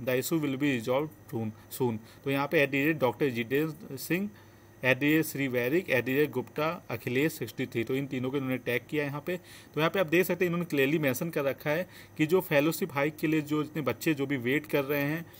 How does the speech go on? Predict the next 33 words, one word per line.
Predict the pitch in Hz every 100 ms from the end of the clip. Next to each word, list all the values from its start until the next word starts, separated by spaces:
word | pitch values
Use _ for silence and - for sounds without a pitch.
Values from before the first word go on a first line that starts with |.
| - - -
क्योंकि | 139 160
टाइम | 143 143 156
अब | 147
हो | 131
चुका | 147 156 151
है | 156
और | 151
टाइम | 147 131 151 147 -
एक्स्ट्रा | 123 - 156
भी | 151 151
हो, | 139 147 131
हो | 135
गया | 143 147
है | 143 151
कि | 143
फेलोशिप | 127 123 135 - 131
अभी |
तक | 131 131 -
हाइक | 123 139
नहीं | 131
हुआ | 131 139
है, | 160 - - - - -
तो | 185
उससे | 185 - 226
रिलेटेड | 185 170 180 160
जो |
है | 180
बहुत | 147 156
से | 160
बच्चों | 147 - 156
ने | 160
डीएसटी | 139 127 120 - 156
को | 147 156